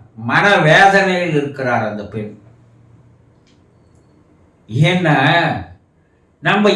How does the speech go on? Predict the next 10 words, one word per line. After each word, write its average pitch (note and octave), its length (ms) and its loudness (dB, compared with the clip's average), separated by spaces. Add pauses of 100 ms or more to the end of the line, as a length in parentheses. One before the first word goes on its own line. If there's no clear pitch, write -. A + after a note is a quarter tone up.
இறப்புக்கு B3+ 640 2
பிற்பாடு A3+ 760 4
இன்னொரு G#3+ 380 2
வாழ்க்கை A#3 520 2 (100)
இருக்கிறது A3 640 0
என்பதை G#3 420 2
நம்ம G3 240 0
யாருமே F#3 540 2
தெரிஞ்சிக்க F#3+ 560 -4
விருப்பப்படல. D#3+ 720 -2